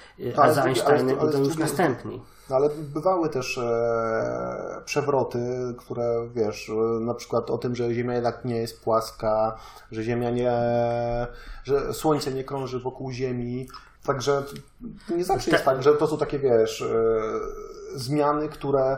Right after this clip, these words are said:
Speaker 2: są kompatybilne z tym, co było, były do tej pory.
Speaker 1: E, nie, oczy-, oczywiście, że tak. Jakby te zmiany są ogromne i za nimi, i, y, y, a ty-, tyle, że im głębiej idziesz w las,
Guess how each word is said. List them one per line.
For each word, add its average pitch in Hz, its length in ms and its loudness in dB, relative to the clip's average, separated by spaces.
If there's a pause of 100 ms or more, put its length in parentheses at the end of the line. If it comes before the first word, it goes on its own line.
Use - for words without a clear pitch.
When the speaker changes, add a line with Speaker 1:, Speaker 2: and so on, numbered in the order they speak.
(180)
Speaker 2:
są 143 160 0
kompatybilne 147 720 2
z 147 60 -6
tym, 147 140 -4
co 143 120 -4
było, 131 220 -2
były 131 300 -4
do 131 80 -4
tej 131 120 -4
pory. 117 300 0 (1300)
Speaker 1:
E, - 120 -8 (160)
nie, 147 220 8
oczy-, 143 280 0
oczywiście, 156 500 0
że 123 120 4
tak. 90 300 -4
Jakby 117 200 -2
te 120 140 0
zmiany 127 260 2
są 127 180 -2
ogromne 127 500 4
i 107 60 -2
za 117 120 -2
nimi, 123 360 0
i, 127 80 -2
y, 113 60 -4
y, 113 640 -4
a 117 40 -2
ty-, - 360 -8
tyle, 143 280 2
że 131 400 0 (420)
im 165 200 8
głębiej 143 560 4
idziesz 120 320 0
w 127 60 -8
las, 151 480 -2